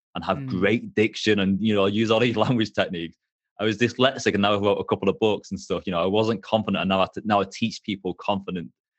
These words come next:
Speaker 1: I love
Speaker 2: Yeah.
Speaker 1: that, uh, that, um, uh, what's the word? The com-, the comparison of who I was,
Speaker 2: Yeah.
Speaker 1: uh, and, and who I am now. So it just excites me all the time. And I think it's that excitement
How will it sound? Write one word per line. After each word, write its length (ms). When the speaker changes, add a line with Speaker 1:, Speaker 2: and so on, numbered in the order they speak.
Speaker 1:
I 60
love 200
Speaker 2:
Yeah. 40
Speaker 1:
that, 160
uh, 160
that, 380
um, 180
uh, 160
what's 180
the 100
word? 220
The 80
com-, 260
the 80
comparison 720
of 200
who 120
I 40
was, 380
Speaker 2:
Yeah. 100
Speaker 1:
uh, 260
and, 180
and 200
who 140
I 120
am 100
now. 160
So 180
it 60
just 200
excites 640
me 120
all 100
the 60
time. 320
And 80
I 120
think 160
it's 140
that 160
excitement 800